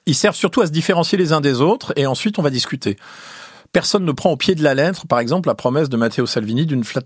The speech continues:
tax à quinze pour cent, parce que tout le monde, tout le monde sait bien que ça serait la ruine de l'État italien à brève échéance. Eh bien, le programme de Giorgia Meloni est comme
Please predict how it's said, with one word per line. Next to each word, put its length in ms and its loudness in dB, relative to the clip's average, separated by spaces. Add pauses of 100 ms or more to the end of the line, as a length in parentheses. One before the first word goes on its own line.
(100)
tax 240 -2
à 40 -4
quinze 220 -4
pour 200 -10
cent, 180 -2
parce 140 -8
que 80 0
tout 140 -4
le 120 -2
monde, 160 -2
tout 80 -4
le 60 -2
monde 100 -2
sait 100 -2
bien 140 -2
que 60 -6
ça 80 -4
serait 120 -2
la 100 2
ruine 200 2
de 80 2
l'État 200 0
italien 360 0
à 20 0
brève 200 0
échéance. 380 -4 (440)
Eh 40 0
bien, 160 4
le 120 2
programme 300 0
de 120 2
Giorgia 260 2
Meloni 460 2
est 380 -2 (360)
comme 320 0